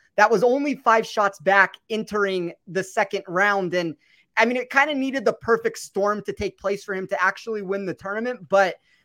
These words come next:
uh, congratulations to everybody out there that did hit it. And then I would be remiss if I didn't at least mention 'cause there's, like, hyperbole and over exaggerations that we talk about on stuff, but it's not even an over an exaggeration with it.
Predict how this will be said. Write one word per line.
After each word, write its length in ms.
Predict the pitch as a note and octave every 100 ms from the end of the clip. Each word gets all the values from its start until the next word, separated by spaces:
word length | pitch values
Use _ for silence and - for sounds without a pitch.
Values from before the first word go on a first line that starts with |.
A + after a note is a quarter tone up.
| -
uh, 160 | G3 F#3+
congratulations 800 | G3 C4+ D4+ C#4+ B3 B3+ A3
to 80 | -
everybody 360 | G3 G3 G3 F3
out 180 | F3 G3
there 120 | F3
that 220 | E3 D#3
did 160 | F#3+ F#3
hit 160 | F#3+
it. 160 | E3 -
And 180 | F#3 F#3
then 200 | G3 F#3 F3
I 100 | A3+
would 140 | D#4+
be 140 | C#4 B3+
remiss 340 | A3+ G#3 G3
if 80 | G3
I 100 | F3
didn't 280 | E3+ G#3+ A3
at 200 | G3 E3
least 380 | E3+ G3+ G3 -
mention 500 | E3+ F3+ F#3 A3 G3+ - _ -
'cause 140 | B3+
there's, 200 | F#4 F4
like, 200 | C#4+ -
hyperbole 760 | - G3 F3+ G3+ G3 F#3+ G3 F3+
and 260 | D#3 D#3 - _ -
over 260 | G#3 G3+
exaggerations 800 | F#3+ C3+ G3+ G3 E3+ F#3+ F#3 F#3+ F3
that 120 | G3+
we 100 | F#3
talk 260 | G#3 F#3+
about 240 | F#3+ G#3 G3
on 140 | F#3+
stuff, 240 | - A3 -
but 220 | G#3+ - _ _ -
it's 200 | D4+ -
not 160 | G4
even 120 | F#4+ E4
an 60 |
over 160 | D4 C4+
an 80 | A3+
exaggeration 800 | E3 G#3 F#3 E3+ F#3 G#3 G#3+
with 180 | F#3 E3+
it. 180 | E3+